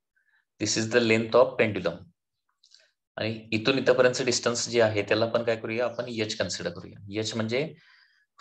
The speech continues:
height of the point of suspension from the center of circular motion.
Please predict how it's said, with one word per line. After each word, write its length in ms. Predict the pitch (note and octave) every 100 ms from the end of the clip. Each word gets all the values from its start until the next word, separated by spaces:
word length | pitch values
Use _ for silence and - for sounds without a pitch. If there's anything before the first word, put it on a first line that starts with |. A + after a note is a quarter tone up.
| -
height 260 | A#2+ B2 B2+
of 120 | B2
the 80 | C3 A#2+
point 240 | A2 A2+
of 80 | B2
suspension 560 | A#2+ - A2+ A2 A#2+ A#2
from 220 | A#2+ A2 G#2+
the 100 | D3 F3 - _ _ _ _ -
center 320 | A2+ G#2+ A2+
of 100 | A2+ -
circular 340 | G#2 - G#2 C3+
motion. 360 | G#2 - E2+